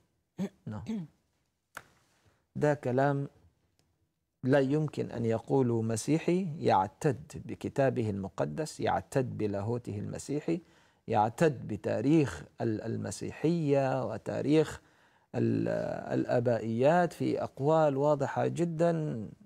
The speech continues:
وعلى رأس الكل، على رأس هذا الهرم يجلس الوحي المقدس فوق الجميع،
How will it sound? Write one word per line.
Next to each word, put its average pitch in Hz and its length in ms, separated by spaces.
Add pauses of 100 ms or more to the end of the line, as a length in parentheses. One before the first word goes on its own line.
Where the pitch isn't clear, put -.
(120)
وعلى 175 400
رأس - 300
الكل، 180 720 (100)
على 147 380
رأس 175 280
هذا 170 340
الهرم 160 400
يجلس 170 500
الوحي 180 340
المقدس 165 760
فوق 196 360
الجميع، 190 760